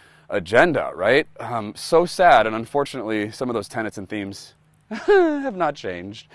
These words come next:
They've only gotten worse, right, in certain ways, and what have you. Anyway, so, um, this leads me to another thing that has drastically had to change for me. This, like, the eye-opening part of this for me was when I was coming out.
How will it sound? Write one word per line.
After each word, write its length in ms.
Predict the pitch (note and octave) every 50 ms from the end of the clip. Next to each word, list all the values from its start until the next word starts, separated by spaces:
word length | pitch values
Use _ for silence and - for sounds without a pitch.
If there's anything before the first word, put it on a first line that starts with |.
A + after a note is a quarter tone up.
| - - - - - -
They've 140 | - C3 B2
only 160 | C3 B2 B2+
gotten 260 | B2 A#2 G#2+ A2 B2+ A#2
worse, 340 | F#2 D#2+ F#2 A2+ A#2 -
right, 220 | F#2+ F#2 G2+ A2 F#2
in 100 | G#2 F#2+
certain 240 | - G2 C2+ - E2+
ways, 300 | E2+ G2+ B2+ C#3 - -
and 320 | G2 F2+ F2 F2 F2+ F#2 _ _ _ _ _ _ _ _ _ _ - _ _ _ _ _ _ -
what 120 | F#2+ G2
have 120 | G#2 G2
you. 80 | A2 -
Anyway, 320 | - C#3+ D#3+ C#3+ C3 A#2+ A2+
so, 380 | - - C3 A#2+ A2+ A2 A2+ A#2 G#2 - - _ _ _ _ _ _ _ _ _ _ _ _ _ _ _ _ _ -
um, 340 | B2+ B2+ A#2+ A#2+ A2+ A2+ - -
this 280 | A2+ A2+ D#3 F3 - F#3+
leads 160 | G3 F#3 F3+
me 80 | F#3
to 140 | - - F#3
another 360 | E3+ D3 C#3 C#3+ D3 D#3+ D#3+
thing 260 | D3+ - D#3 D#3 D3+ C3+
that 120 | B2+ B2
has 140 | A#2 F#2+ E2+
drastically 520 | - A#2+ A#2 A#2 A#2 - - - C3 A#2
had 180 | G#2+ A2 G#2 F#2+
to 40 | F#2
change 420 | D#2+ - - G2 G#2+ A2+ A2+ -
for 140 | - - C3+
me. 240 | B2+ C3 C3 C3 B2+ - _ - - - - - _ _
This, 220 | D3+ D#3 - - -
like, 200 | - A2+ A2 G#2+ - - - -
the 140 | A#2 A2
eye-opening 440 | G2 A#2+ C3+ C#3 C3 A#2 A2+ G#2+ G2+
part 200 | - - A2 G2+
of 60 | G2+
this 180 | F2+ G2+ F#2 -
for 120 | - G2+
me 140 | F#2+ F#2+ F#2+
was 140 | F2+ F2+ E2+
when 140 | F#2 F#2 F2
I 40 | E2+
was 120 | D#2+ -
coming 300 | - - F#2+ E2+ D#2 D#2
out. 400 | E2+ E2+ D2+ C#2 C2 C#2 -